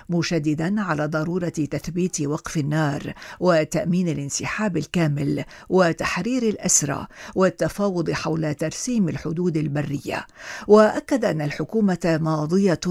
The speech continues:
في قرار حصر السلاح بيد الدولة، ليس إرضاء لإسرائيل، إنما لأنه لا يمكن أن تبقى مجموعة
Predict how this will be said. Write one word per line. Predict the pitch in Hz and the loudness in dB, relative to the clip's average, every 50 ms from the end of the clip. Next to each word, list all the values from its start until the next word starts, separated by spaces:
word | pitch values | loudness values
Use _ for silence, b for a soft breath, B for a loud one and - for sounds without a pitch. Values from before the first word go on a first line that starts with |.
| 190 208 | 0 0
في | 208 - - 156 | 0 -2 -2 -2
قرار | 143 - - 156 156 160 180 170 156 | -2 -2 -2 -2 -2 0 0 0 -2
حصر | 151 - - 190 - - 165 | -2 -4 -6 -8 -6 -4 -4
السلاح | 156 151 - - - 156 147 147 156 175 - - | -2 -2 -2 -2 -2 -2 -2 -2 -2 -2 -2 -2
بيد | 170 147 151 156 156 151 147 147 | -2 -2 0 0 -2 -2 -2 -2
الدولة، | 160 147 170 170 165 139 147 151 147 143 - - B B B B B B | -2 -2 0 -2 -2 0 0 -2 -2 -4 -6 -10 B B B B B B
ليس | 196 208 220 214 - - | 6 6 8 6 6 6
إرضاء | 233 202 208 220 208 233 302 330 320 190 202 | 6 6 6 4 2 2 2 2 2 2 2
لإسرائيل، | 185 175 160 160 - - 185 - 156 156 147 - 175 180 151 139 127 127 135 127 - B B B B B B | 2 4 2 2 2 2 0 -2 0 -2 0 2 4 4 4 2 0 -4 -8 -8 -10 B B B B B B
إنما | 240 247 330 349 339 302 269 254 233 | 4 6 4 4 2 2 2 2 2
لأنه | 185 165 - - 165 175 190 202 196 202 202 | 2 0 0 0 0 0 0 2 2 2 2
لا | 175 160 165 165 | 2 2 2 2
يمكن | 160 160 160 202 214 214 190 - 190 160 151 147 | 2 2 2 2 2 0 0 0 -2 -2 -2 -2
أن | - 156 156 - | -4 -6 -6 -2
تبقى | - 196 - - - - 156 147 | -2 -2 -2 -2 -4 -2 -2 -2
مجموعة | 151 160 160 147 - 170 180 196 202 175 - - | -2 -2 -4 -4 -2 0 0 2 2 0 -2 -4